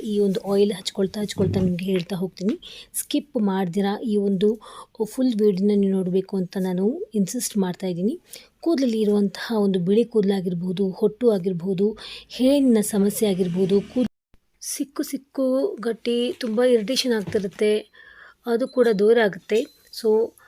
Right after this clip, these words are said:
ಆ, ನೀವು ಯಾವ ಯಾವತ್ತೆಲ್ಲ ಯೂಸ್ ಮಾಡ್ಬೋದು ಅಂದರೆ ವಾರಕ್ಕೆ ಎರಡು ಸರಿ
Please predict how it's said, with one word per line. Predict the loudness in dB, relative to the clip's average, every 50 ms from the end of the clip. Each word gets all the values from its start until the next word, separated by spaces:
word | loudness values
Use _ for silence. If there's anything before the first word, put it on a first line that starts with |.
| -20 -20 _ -14 -8
ಆ, | -4 -2 0
ನೀವು | 2 2 4 4 4 4 4
ಯಾವ | 4 2 2 2 0 0 0
ಯಾವತ್ತೆಲ್ಲ | -2 -2 -4 -6 -2 0 2 4 4
ಯೂಸ್ | 2 4 2 2 0 0
ಮಾಡ್ಬೋದು | 0 0 0 -2 -2 -4 -2 -2 0
ಅಂದರೆ | 0 0 2 2 2
ವಾರಕ್ಕೆ | 2 2 0 -2 -4 -4 -6 -4 -2 0 2 2 0
ಎರಡು | -2 -2 -2 -2 -2 -2 -2 -6
ಸರಿ | -6 -4 -2 0 0 0 0 -4